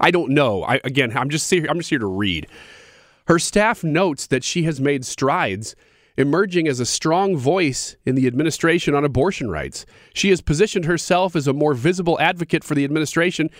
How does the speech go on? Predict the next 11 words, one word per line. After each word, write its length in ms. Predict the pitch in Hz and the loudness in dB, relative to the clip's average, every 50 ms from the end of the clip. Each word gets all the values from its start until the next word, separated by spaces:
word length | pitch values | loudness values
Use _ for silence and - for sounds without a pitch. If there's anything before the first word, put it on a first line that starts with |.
| - - - - | -20 -20 -2 2
giving 220 | - 175 185 185 | 2 2 2 2
a 60 | 170 | -2
speech 320 | - - - 196 175 - 156 | 0 0 -2 -2 -2 0 0
last 280 | 165 180 202 - - | 0 0 0 0 -2
week 200 | - 185 202 - | -2 -2 0 -2
at 80 | 139 117 | -4 -4
the 60 | 110 | -4
funeral 260 | 113 139 151 147 143 | -2 -2 -2 -2 -2
for 120 | - - 92 | -4 -6 -6
Tyre 380 | - - 120 127 131 117 98 | -4 -2 0 0 0 0 -2
Nichols, 400 | 92 98 117 - - 180 226 - | -2 -2 -4 -4 -4 -8 -8 -10